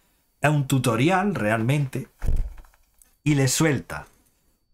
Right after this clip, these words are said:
"O sea, estás diciendo que está fatal cuidar a una persona que amas solo porque es un hombre. Espectacular lo tuyo". "Literalmente no, lol. Literalmente sí. Pues siento que tenga una pr-,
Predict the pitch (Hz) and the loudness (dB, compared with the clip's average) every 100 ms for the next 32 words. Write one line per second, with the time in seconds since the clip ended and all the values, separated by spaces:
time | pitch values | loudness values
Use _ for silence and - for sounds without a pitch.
0 | _ 143 131 175 135 - 139 131 196 202 | _ -2 2 2 2 0 0 0 2 2
1 | 202 - 190 190 185 160 - 175 160 156 | 2 2 2 2 0 0 0 -2 0 2
2 | 160 165 - 127 139 160 160 151 135 131 | 0 0 0 2 2 2 0 0 0 0
3 | 147 151 147 127 127 131 131 - - _ | 0 0 0 2 2 2 0 -2 -8 _
4 | - 139 160 156 131 143 131 127 135 90 | -2 0 2 2 0 0 0 0 0 -2
5 | 73 - _ - - 123 120 - 113 139 | -6 -16 _ -6 -2 0 0 0 0 2
6 | 123 - 135 85 - _ _ _ _ _ | 0 0 -2 -2 -8 _ _ _ _ _
7 | _ _ _ - 170 175 202 226 220 220 | _ _ _ -2 0 2 2 2 2 2
8 | 214 214 196 190 185 - - 151 156 160 | 2 2 2 2 0 -6 -2 2 2 0
9 | - _ _ - 131 123 113 123 127 127 | -6 _ _ -2 0 2 2 2 2 2
10 | 143 - 120 120 - _ _ _ _ _ | 0 0 -4 -6 -12 _ _ _ _ _
11 | _ _ _ 160 156 208 214 208 202 185 | _ _ _ -2 2 2 2 0 0 0
12 | 190 185 175 143 | 0 0 0 -4